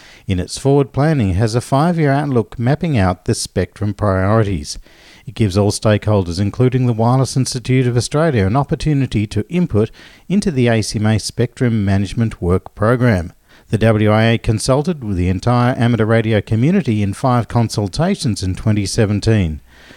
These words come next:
The W I A Spectrum Committee is assisted greatly by the survey results to produce an evidence-based view that represents the amateur radio community in Australia. In summary,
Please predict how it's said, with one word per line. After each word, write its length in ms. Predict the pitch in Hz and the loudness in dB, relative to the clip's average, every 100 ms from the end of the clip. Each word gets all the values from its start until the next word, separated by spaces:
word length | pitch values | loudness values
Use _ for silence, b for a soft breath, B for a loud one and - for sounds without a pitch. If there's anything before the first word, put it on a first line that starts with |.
| B B | B B
The 80 | 87 | -2
W 320 | 92 92 92 | 0 2 2
I 200 | 98 101 | 2 0
A 40 | |
Spectrum 460 | - 110 107 - 95 | 0 -2 -2 -2 -4
Committee 480 | 113 139 190 190 - B B | 0 0 0 -2 -6 B B
is 160 | 214 165 | -6 -2
assisted 460 | 160 170 143 139 107 | -2 -4 -6 -8 -2
greatly 400 | 120 160 - 98 | 0 0 -2 -2
by 160 | 110 | 0
the 140 | 95 - | 0 0
survey 400 | 139 165 165 156 | 2 2 2 2
results 520 | 147 123 101 110 - | 2 2 2 0 -4
to 100 | 139 | -4
produce 500 | 143 113 113 113 - | -2 2 2 0 -2
an 200 | 87 85 - | -4 -4 -2
evidence-based 920 | 127 127 151 151 - 110 107 - - | 0 0 0 -4 -2 0 2 -2 -6
view 420 | 87 123 90 98 - B B | 0 2 2 0 -6 B B
that 140 | 165 127 | -4 0
represents 640 | 139 - 135 123 131 131 | 0 2 0 0 0 0
the 200 | 143 - | -2 -2
amateur 320 | 104 95 95 107 | 0 0 0 0
radio 500 | 104 101 104 104 104 | 0 0 2 2 0
community 600 | - 98 107 101 104 95 | 0 0 2 2 0 0
in 100 | 104 | 0
Australia. 600 | - 110 101 104 95 78 - - - B | 0 2 2 2 0 -4 -12 -20 -20 B
In 140 | 104 95 | -6 -4
summary, 560 | - 151 151 98 82 | 0 2 2 0 -2